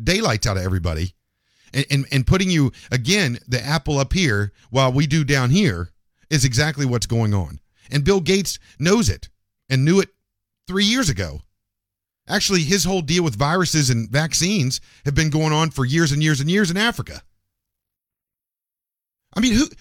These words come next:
do, we've talked about this. I mean, who wants to be the guinea? Whatever have you known? It takes years and years and years for vaccines to come out. Any kind of drug.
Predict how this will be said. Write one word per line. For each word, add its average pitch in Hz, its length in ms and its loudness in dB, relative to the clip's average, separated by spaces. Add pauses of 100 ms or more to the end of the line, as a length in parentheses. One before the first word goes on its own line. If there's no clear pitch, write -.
do, 208 80 -6 (240)
we've 254 160 -8
talked 233 240 -2
about 226 180 0
this. 269 220 0
I 208 40 -4
mean, 202 120 0
who 294 160 0
wants 277 240 -2
to 190 100 -4
be 208 240 0
the 170 100 0
guinea? 170 360 -4 (160)
Whatever 214 640 -4
have 147 180 -2
you 143 160 0
known? 110 520 0 (1120)
It 233 140 -4
takes 247 280 0
years 220 420 0
and 147 200 -2
years 170 300 0
and 113 240 -4
years 101 420 0 (140)
for 123 100 -4
vaccines 101 680 -4 (680)
to 139 80 -4
come 131 200 2
out. 92 300 -4 (360)
Any 285 160 0
kind 165 220 0
of 107 80 -2
drug. 98 420 0